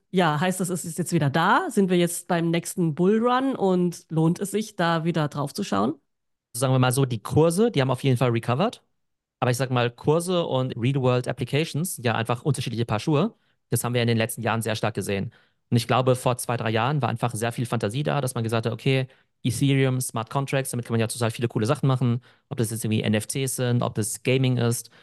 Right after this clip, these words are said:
Speaker 2: ob das jetzt eben Decentralized Finance Applications sind. Und ich glaube, überall haben sich da gewisse Nischen eben auch etabliert, wo das ganz okay funktioniert. Aber es ist jetzt nicht die große Revolution gewesen, ja, dass jetzt irgendwie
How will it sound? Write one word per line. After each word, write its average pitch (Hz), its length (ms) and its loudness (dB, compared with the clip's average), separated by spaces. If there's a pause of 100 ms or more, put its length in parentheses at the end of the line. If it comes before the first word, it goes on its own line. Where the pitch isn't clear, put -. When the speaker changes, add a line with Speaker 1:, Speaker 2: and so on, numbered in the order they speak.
(220)
Speaker 2:
ob 113 200 0
das 107 180 -2
jetzt 110 240 -4
eben 107 480 0 (260)
Decentralized 120 540 0
Finance 160 320 0
Applications 110 520 -2
sind. 156 280 0 (400)
Und 123 60 4
ich 123 80 4
glaube, 127 400 0
überall 160 300 4
haben 147 120 2
sich 147 80 -2
da 139 120 0
gewisse 127 540 -2 (340)
Nischen 147 360 4
eben 123 80 2
auch 127 120 0
etabliert, 139 500 -2
wo 120 80 0
das - 260 -4 (100)
ganz 127 380 -2
okay 120 460 2
funktioniert. 127 680 0 (540)
Aber 120 400 2 (760)
es 120 100 2
ist - 40 -4
jetzt 127 120 -2
nicht 120 120 -8
die 113 80 -2
große 135 320 2
Revolution 117 460 0
gewesen, 95 280 0
ja, 101 140 2
dass 107 160 -2
jetzt 107 160 -2
irgendwie 104 300 -2